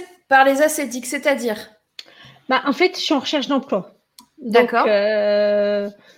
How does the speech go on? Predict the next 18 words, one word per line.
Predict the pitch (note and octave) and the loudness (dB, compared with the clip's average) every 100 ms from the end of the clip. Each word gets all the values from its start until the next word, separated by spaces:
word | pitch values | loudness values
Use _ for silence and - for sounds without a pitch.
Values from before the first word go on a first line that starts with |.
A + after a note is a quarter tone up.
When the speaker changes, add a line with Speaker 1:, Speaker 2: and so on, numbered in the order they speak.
| _ _ _ | _ _ _
Speaker 2:
euh, | - - - - | -20 -20 -20 -18
ça | G#3+ G#3+ | -12 -10
fait | G3+ | -8
un | G3 G3+ | -8 -6
moment, | A#3+ D#4+ F#4 F#4+ | -4 -4 -4 -4
ça | F4+ C4+ | -6 -8
fait | - G#3+ | -6 -6
six, | - A3 G#3 G#3 | -4 -4 -4 -4
plus | C#4 | -8
de | C4+ | -8
six | - | -2
mois, | C4 C#4 | -2 -2
c'est, | E4+ A#3 G#3+ | -4 -6 -2
euh, | A3+ G#3 G#3 | -2 -2 -6
depuis | - C4 | -6 -2
la, | A#3+ A#3 G#3+ A3 | 2 2 2 2
depuis | A#3 G#3+ A#3 | 0 -4 -2
janvier, | C#4 - F#3 | 0 0 -6